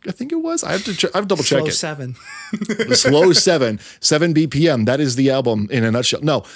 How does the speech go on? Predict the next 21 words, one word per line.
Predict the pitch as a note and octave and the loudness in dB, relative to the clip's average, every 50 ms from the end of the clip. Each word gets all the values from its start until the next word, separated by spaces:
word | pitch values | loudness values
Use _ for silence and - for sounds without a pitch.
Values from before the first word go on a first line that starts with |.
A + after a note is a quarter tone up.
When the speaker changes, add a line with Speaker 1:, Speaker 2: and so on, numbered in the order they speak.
| - - - - | -20 -20 -14 -8
Speaker 1:
uh, | - C#3+ D3 D#3 D#3 | -4 -2 -2 -2 -2
but | D#3+ E3+ F3 | 0 0 2
it | G3 | 2
was, | A3 A3+ F3 E3+ - - _ _ | 2 2 0 -2 -4 -8 _ _
no, | E3 F#3 B3+ B3+ | -2 0 2 2
it | G#3 | 2
was | F3 D#3+ | 2 2
a | D#3 | 0
good | G#3 A3+ | 0 0
album. | G3+ - A3 A#3 F3 G#2 E2+ F2 - - _ - | 2 0 0 0 -2 -4 -4 -8 -14 -16 _ -8
Uh, | A#2+ C3+ B2+ B2 A#2+ | -4 -2 0 0 0
from | A2 B2 B2 | 0 0 2
what | C3+ D3 C#3 | 2 2 2
I | C#3 | 2
remember, | C3 B2 A#2 B2+ C#3+ D3+ A#2+ G2 | 0 0 0 0 -2 -2 -2 -2
I | F#2+ A#2 C#3+ | -2 -2 -2
didn't | D3+ C3+ A2+ C3+ C3 C#3 E3 E3+ E3+ E3+ E3+ E3+ E3 E3 F#3 F#3 | -4 -4 -4 -2 -2 -2 0 -2 -2 -2 -2 -2 -2 -2 -2 -2
hate | C3 B2 A2+ D#3 F#3+ D3 | -2 0 -2 -2 -2 -2
it, | A#2 G2 G#2 - - | -4 -4 -6 -6 -4
and | - A#2 A#2 A#2 A#2 A#2+ A2+ - - | -4 -4 -4 -2 -4 -4 -6 -6 -6
it | B2 C3 C3 | -6 -6 -8